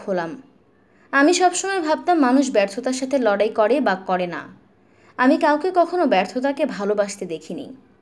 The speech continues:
এই বাচ্চাগুলো কি তবে অচেনা বা অন্যরকম কেউ? প্রত্যেকেরই পছন্দের কেউ থাকে যে জীবনের জটিল মুহূর্তে পথ দেখায়। এই বাচ্চাগুলো ছিল আমার সেই রোল মডেল। নিশ্চয়ই এরা এমন কিছু জানতো যেটা আমি জানতাম না,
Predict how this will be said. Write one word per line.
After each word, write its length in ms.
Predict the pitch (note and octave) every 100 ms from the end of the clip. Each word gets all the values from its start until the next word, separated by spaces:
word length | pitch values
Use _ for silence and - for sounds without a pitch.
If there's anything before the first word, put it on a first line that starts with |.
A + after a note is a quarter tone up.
| _ _ _ - _
এই 140 | C4+ C#4+
বাচ্চাগুলো 480 | A#3 - D4 D4+
কি 200 | E4 E4
তবে 440 | D#4+ C4+ C#4+ C#4+ C4+
অচেনা 440 | G3 G#3 C4+ D4
বা 120 | D4 C4+
অন্যরকম 460 | A3 B3+ C#4+ F#4
কেউ? 300 | - D4+ - - _ _ _ _ _ _ _ _ _
প্রত্যেকেরই 480 | - - C4 F#4 G#4
পছন্দের 520 | G4+ B3 - C#4+ D#4+
কেউ 180 | D4+ C#4+
থাকে 480 | C4+ A#3+ A3 B3 - - - _
যে 140 | A3+ A3+
জীবনের 440 | A3 G#3+ A3+ B3
জটিল 340 | G3+ G3+ B3 A#3+
মুহূর্তে 440 | A3 G#3+ - D4+ D4
পথ 240 | F3+ F3+
দেখায়। 400 | D#3+ E3+ - F3+ F#3+ _ _ _ _ _ _
এই 120 | C4 C4
বাচ্চাগুলো 540 | A#3 A#3 C#4 C4+ F4
ছিল 280 | F4 D4+ D4+
আমার 340 | - G#3 A3
সেই 320 | A#3 - C#4
রোল 200 | A#3 F3+
মডেল। 360 | E3+ E3+ D#3+ - - _ _ _ _ _ _ _ -
নিশ্চয়ই 400 | C#4 D4+ - F#4+
এরা 220 | - C#4
এমন 340 | - A#3 A#3+ D4
কিছু 280 | D#4+ -
জানতো 500 | C#4 A#3 C4 C#4 A#3+
যেটা 280 | B3+ G3+ A#3
আমি 220 | G3 G#3+ A#3
জানতাম 400 | F3+ E3 D#3+ D#3+
না, 200 | D3+